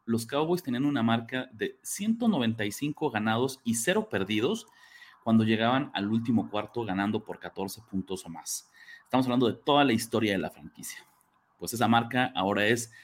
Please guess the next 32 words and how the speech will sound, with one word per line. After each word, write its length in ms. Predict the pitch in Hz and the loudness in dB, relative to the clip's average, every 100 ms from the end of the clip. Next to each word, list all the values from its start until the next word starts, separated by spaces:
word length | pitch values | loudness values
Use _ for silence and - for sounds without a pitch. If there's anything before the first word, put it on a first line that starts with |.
| - | -18
ciento 400 | - - 139 139 | -8 4 6 6
noventa 340 | 120 101 98 98 | 4 4 2 0
y 60 | |
cinco 480 | 95 120 113 117 117 - | 0 0 0 0 -4 2
y 200 | 117 120 | 8 10
uno 480 | 165 208 254 285 - _ _ _ _ _ _ | 10 8 6 2 -4 _ _ _ _ _ _
porque, 600 | - 143 135 - 175 190 - _ _ | 0 0 2 2 0 0 -10 _ _
eh, 440 | - 107 98 95 92 | -2 0 2 0 0
se 120 | - | 0
le 80 | 110 | 0
escapó 640 | 110 98 - 110 113 127 - | 0 -6 -4 -2 -2 -4 -4
la 460 | 101 98 104 104 - | 0 2 0 -2 -8
victoria 680 | 98 - 98 95 98 107 - | -10 -4 -2 0 0 -2 -4
a 180 | 92 | -6
estos 320 | - 95 90 - | -6 -8 -12 -6
Cowboys. 500 | 120 135 147 139 - - - - _ _ - | 0 2 0 -2 -8 -20 -20 -20 _ _ 2
Un 160 | 117 | 6
último 300 | 113 113 98 | 6 4 0
cuarto 260 | 95 104 101 | 0 -4 -6
que 120 | 92 | -8
Green 240 | 95 95 | -2 0
Bay 120 | 95 92 | 2 0
ganó 240 | 90 90 | 0 -4
catorce 460 | 87 - 95 - 101 | -6 -6 -6 -6 -4
cero, 480 | 165 160 165 - _ | -2 0 -2 -6 _
así 420 | 90 - 104 107 - | -8 -4 -4 -4 -4
obliga 420 | 95 98 104 98 | -4 -2 -2 -2
a 60 | 98 | -2
irse 240 | 98 - | -4 -8
a 60 | 87 | -4
tiempo 320 | 95 92 110 | -4 -2 -2
extra. 440 | 127 - 139 139 | -2 -2 -4 -6